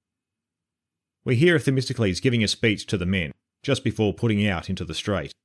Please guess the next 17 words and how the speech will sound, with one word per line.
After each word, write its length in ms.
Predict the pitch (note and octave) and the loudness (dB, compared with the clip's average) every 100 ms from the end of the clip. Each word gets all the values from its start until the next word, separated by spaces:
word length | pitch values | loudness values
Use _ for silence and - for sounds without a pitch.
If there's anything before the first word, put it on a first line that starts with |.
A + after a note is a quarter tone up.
| _ _ _ _ _ _ _ _ | _ _ _ _ _ _ _ _
Unfortunately, 760 | A#2+ B2 D3+ D#3+ C3 G2 G2+ F#2 | -4 2 2 2 0 -2 -2 0
there 100 | A#2 | -2
is 100 | G#2+ | 0
no 160 | D3+ | 0
record 460 | B2+ A#2 A2+ F#2+ D#2+ - | 2 0 0 -2 -4 -8
of 200 | F#2+ F2 | -10 -2
what 160 | A2+ G#2+ | -2 0
he 80 | |
was 120 | G2 F2 | -2 -4
supposed 440 | F#2 G#2 G#2 - | -4 -2 -2 -2
to 100 | F#2 | -6
have 120 | E2 | -6
said 320 | - A#2+ F2 - _ _ - | -4 -2 -2 -4 _ _ -6
to 60 | |
inspire 440 | F#2 - G#2 F#2+ D#2 | -4 -2 0 0 -2
the 80 | |
men. 380 | D#2 F2+ D2 - | -4 -6 -8 -16